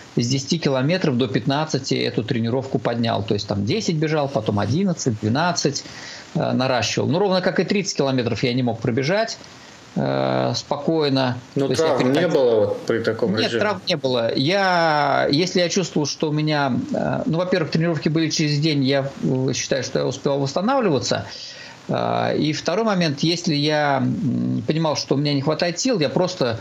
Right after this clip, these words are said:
Speaker 1: либо сбавлял скорость, либо переходил на шаг. Я очень трепетно в этом плане отношусь к, э, здоровью своему.
Speaker 2: Мгм.
Speaker 1: Э, то есть, если я понимаю, что что-то идёт не так, я как бы, э, жму по тормозам. Вот, и у меня нет задачи любой ценой там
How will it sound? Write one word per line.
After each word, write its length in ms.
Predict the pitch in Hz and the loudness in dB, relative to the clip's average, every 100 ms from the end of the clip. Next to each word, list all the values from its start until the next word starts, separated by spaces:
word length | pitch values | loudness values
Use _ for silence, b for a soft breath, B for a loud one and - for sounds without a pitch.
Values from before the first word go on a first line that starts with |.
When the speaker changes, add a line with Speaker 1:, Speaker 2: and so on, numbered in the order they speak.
| B B 139 | B B -2
Speaker 1:
либо 200 | 151 139 | 0 0
сбавлял 380 | 139 151 156 | 0 2 0
скорость, 400 | 147 202 202 - | 0 0 0 0
либо 200 | 160 160 - - | 0 -2 -2 -4
переходил 340 | 123 127 131 | -2 -2 0
на 120 | 123 | 0
шаг. 320 | 110 - - 147 | 0 -2 -2 -2
Я 180 | 139 | 0
очень 300 | 139 135 139 | 0 0 -2
трепетно 400 | 127 156 143 123 | 0 -2 0 0
в 60 | 120 | 0
этом 140 | 120 | -2
плане 300 | 127 135 120 | -2 0 0
отношусь 520 | 123 160 165 262 - - B B - - - | 0 0 0 -2 -4 -10 B B -20 -10 -4
к, 20 | |
э, 300 | 131 123 123 | 0 0 0
здоровью 400 | 117 147 151 120 | 0 0 2 0
своему. 640 | - 139 131 127 123 120 - B B B B - | 0 0 0 0 0 -2 -6 B B B B -8
Speaker 2:
Мгм. 440 | 120 123 131 120 | -6 -6 -6 -6
Speaker 1:
Э, 20 | 117 - - | -8 -14 -8
то 60 | - | -6
есть, 160 | 110 | -4
если 180 | 185 185 | -4 -2
я 80 | 160 | 0
понимаю, 320 | 170 170 156 | 0 2 0
что 200 | 135 147 | 0 -2
что-то 340 | - 175 - 151 | -2 -4 -2 -2
идёт 240 | 156 - | -2 0
не 80 | 156 | 0
так, 320 | 196 208 - | 0 -2 0
я 220 | 151 147 | 0 0
как 180 | 143 110 | 0 0
бы, 160 | 110 117 | 0 0
э, 440 | 113 110 113 117 | 2 2 0 0
жму 200 | 117 156 | 0 0
по 100 | 156 | 0
тормозам. 680 | - 131 131 131 190 196 175 - - - - - - - - | 0 0 0 2 0 0 -4 -8 -20 -20 -20 -20 -20 -16 -6
Вот, 500 | 139 127 127 117 117 | -2 0 0 0 0
и 160 | 123 123 | 0 2
у 40 | |
меня 160 | 135 147 | 2 2
нет 180 | 147 | 2
задачи 340 | 120 123 143 139 | 2 2 2 2
любой 300 | 123 135 135 | 2 2 2
ценой 320 | 135 131 151 | 2 2 0
там 260 | 139 101 | 0 -2